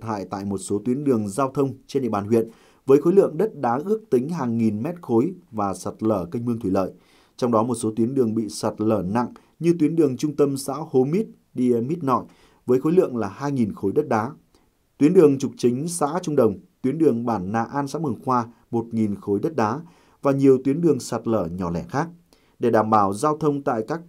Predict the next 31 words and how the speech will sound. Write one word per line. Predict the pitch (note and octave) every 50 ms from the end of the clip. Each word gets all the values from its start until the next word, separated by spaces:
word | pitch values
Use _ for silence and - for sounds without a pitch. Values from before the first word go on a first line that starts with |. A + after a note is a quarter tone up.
| _
tuyến | - C3 C3 D3 E3
đường | D#3 D3+ C3+ A#2+ A#2+ A#2+
được | A#2 A2+ A#2
thông | D3+ D3 C#3+
suốt, | C#3 - G#3+ A3 A3 - - _ _ _ _ -
huyện | D#3+ D3+
đã | D3 D3+ F3+
chỉ | F3+ D#3+ C#3+
đạo | C#3 A#2+ A#2+ A#2
các | - - -
cơ | - E3
quan | D#3+ D#3 D3
chuyên | C#3+ - D3 C#3+
môn | C#3+ C#3+ C#3+ B2 A2+ G2+
và | G#2 G#2
các | F#2+ - D3+ D3+
đơn | D3 C3+
vị | A#2+ B2 G2+ -
thi | - B2+
công | A#2 - C3 A#2+ A2+ A#2 - _ _ _ _ _ -
tích | - D3 -
cực | E3 C#3 - B2 A#2+ A#2
thông | A#2+ D#3+ E3 D#3 D#3
tuyến, | D3 C#3 C3+ D3 F#3+ G#3+ - _ _ _ _ -
đảm | C3+ B2+ A#2+ A#2 A#2+
bảo | A2+ A2 G#2+ G#2+
giao | A2+ F3 F3
thông | E3+ E3+ F3 E3+ D#3+ D#3
cho | D#3+ D3+
người | C3 G#2
dân | - C3 C3+ C3